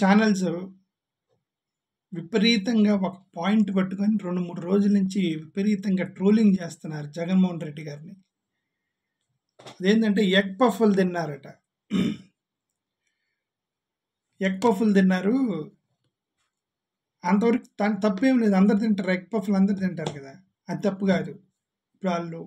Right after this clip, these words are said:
వాళ్ళు చెప్పేటువంటి ఏంటంటే ము-, అంటే ఏమైనా ముప్పై ఆరు కోట్లు ఏదో, ముప్పై ఆరు కోట్లు అనుకుంటా, మూడు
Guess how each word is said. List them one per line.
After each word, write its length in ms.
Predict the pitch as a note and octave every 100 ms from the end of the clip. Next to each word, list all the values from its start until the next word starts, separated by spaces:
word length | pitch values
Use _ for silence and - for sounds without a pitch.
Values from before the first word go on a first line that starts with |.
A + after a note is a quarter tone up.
| - _ -
వాళ్ళు 200 | E3+ E3+ D#3+ -
చెప్పేటువంటి 640 | F#3+ A3+ A3+ G3+ F#3+ F#3
ఏంటంటే 400 | F3 F3 D3+ D3 - - - _ _ _ _ _ _ _ _ _ _ _ _ - E3+ E3 E3 E3+
ము-, 300 | F#3 F#3+ F#3+ - F#3+
అంటే 180 | F3+ F3+ F#3
ఏమైనా 300 | F3+ F3 E3 D#3 D3+ D3+ D3+ D3+ D#3 D#3 G#3 _ _ _ _ - E3+
ముప్పై 200 | E3 G3
ఆరు 120 | F3+ F3+
కోట్లు 280 | F#3 F#3 F#3+ D#3
ఏదో, 140 | C#3+ - _ _ _ - - - - _ _ _ _ _ _ _ -
ముప్పై 240 | E3+ F3+ F3+
ఆరు 120 | F#3 F#3
కోట్లు 240 | F#3 F#3 D#3+
అనుకుంటా, 360 | E3 D3+ D3+ F#3+ _ _ _ _ _ _ _ _ _ _ _ _ _ _ _ _ _ _ _ _ _ _ _ _ _ _ _ _ _ _ F3+ F3
మూడు 180 | F#3 G3+